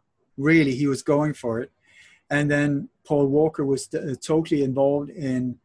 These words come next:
that he was gonna be part of exposing uh, Pizzagate and the, the whole shebang in Hollywood, including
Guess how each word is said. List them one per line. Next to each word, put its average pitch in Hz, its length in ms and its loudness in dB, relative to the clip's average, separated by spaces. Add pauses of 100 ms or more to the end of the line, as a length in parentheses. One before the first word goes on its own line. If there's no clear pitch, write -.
(160)
that 131 160 -4
he 156 120 2
was 143 140 -2
gonna 135 180 0
be 127 120 -4
part 139 280 -4
of 123 280 -6
exposing 135 840 0 (460)
uh, 127 240 2
Pizzagate 131 720 -2
and 120 260 -4
the, 135 220 -4
the 139 240 -2
whole 147 300 0
shebang 135 480 0
in 127 80 2
Hollywood, 135 680 0
including 131 760 -2